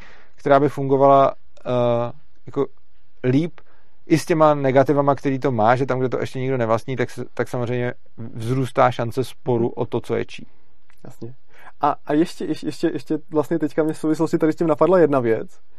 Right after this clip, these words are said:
Speaker 2: že vlastně jako potom, co tam tu helium trojku někdo vytěží,
Speaker 1: Mhm.
Speaker 2: tak už on, on, on vlastně jako nemá žádný zájem na tom to vlastnit, protože to, to,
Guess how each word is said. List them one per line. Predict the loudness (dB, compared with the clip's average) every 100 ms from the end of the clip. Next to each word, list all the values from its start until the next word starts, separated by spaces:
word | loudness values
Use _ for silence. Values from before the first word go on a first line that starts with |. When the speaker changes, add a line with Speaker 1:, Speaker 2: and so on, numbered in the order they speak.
| -12 -12 -10 0
Speaker 2:
že | 2 2 0 -8 -12 -12 -12 -10 -2
vlastně | -2 0
jako | 2 2 0 0
potom, | 0 4 4 4 0
co | -2
tam | 2 2
tu | 4
helium | 4 4
trojku | 4 4 2
někdo | 2 4 4
vytěží, | 6 4 4 2
Speaker 1:
Mhm. | 0 -4 -8 -6
Speaker 2:
tak | -4 -2
už | 2
on, | 2 4
on, | 2
on | 2 4
vlastně | 4 6
jako | 4 6
nemá | 6 8 8
žádný | 10 8 8
zájem | 10 10 10 4 2
na | 2
tom | 6 6 6 2 -6 -6
to | 4
vlastnit, | 8 8 8 2 2
protože | 2 4 4 4 2
to, | 2 4
to, | 2